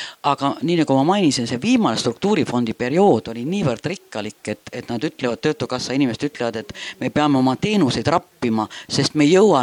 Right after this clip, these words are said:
nagu neid ära hallata, aga kus on nüüd need, kes abi vajavad? Nii et me oleme nagu jõudnud, me jõudsime siin viimases etapis natuke teise äärmusse. Meil oli võimalusi ja üsna paindlikud isegi,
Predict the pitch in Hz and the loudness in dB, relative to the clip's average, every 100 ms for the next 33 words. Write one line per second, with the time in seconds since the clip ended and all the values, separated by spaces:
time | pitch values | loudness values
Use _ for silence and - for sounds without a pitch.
0 | 120 120 123 - - - - 131 131 170 | 2 0 -2 -4 -20 -20 -14 -6 -2 0
1 | 190 135 120 - - 156 185 147 - - | 2 2 0 -4 -6 0 2 2 -2 -6
2 | 101 - - 135 135 185 214 - 117 117 | -6 -6 -4 -2 0 2 2 2 -2 -4
3 | 117 160 139 - 101 - 110 - 98 104 | -4 -4 -4 -6 -8 -2 -2 -2 -6 -6
4 | 98 76 - - 143 127 - - - - | -10 -16 -20 -6 -4 -2 -6 -12 -12 -6
5 | 143 151 131 123 131 196 208 120 117 - | -2 0 0 0 2 4 4 0 -6 -4
6 | 143 160 233 240 - 123 117 127 196 214 | 0 4 4 2 -2 -2 -4 -6 -4 -2
7 | 117 113 156 147 190 - 117 143 139 - | -2 -4 -6 -2 -4 -4 -4 -4 -4 -4
8 | 165 185 123 143 131 104 107 - - - | -4 -2 0 0 0 -4 -4 -4 -6 -10
9 | - - 139 151 220 185 139 180 123 80 | -14 -4 2 4 4 4 4 2 0 -2
10 | 78 - 76 - _ _ - - - 165 | -4 -6 -8 -18 _ _ -20 -8 2 4
11 | 147 - 165 240 233 110 - 98 113 117 | 4 2 2 4 2 0 -10 -12 -10 -12
12 | - | -12